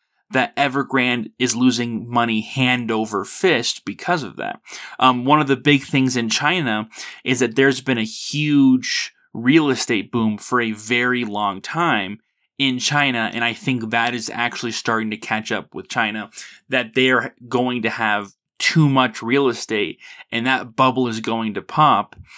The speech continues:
and Evergrande may just be the tip of that iceberg,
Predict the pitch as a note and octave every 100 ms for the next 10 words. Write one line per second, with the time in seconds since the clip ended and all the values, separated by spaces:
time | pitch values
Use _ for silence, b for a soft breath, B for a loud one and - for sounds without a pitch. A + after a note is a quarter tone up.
0 | B B - A#2+ - C3+ B2+ A#2+ C3 A#2+
1 | A2 A2 B2 B2 A2+ A#2+ - A2+ A2 G#2
2 | - - C#3 - G#2+ G#2+ G#2 - A#2+ D#3+
3 | - G2 F#2 E2+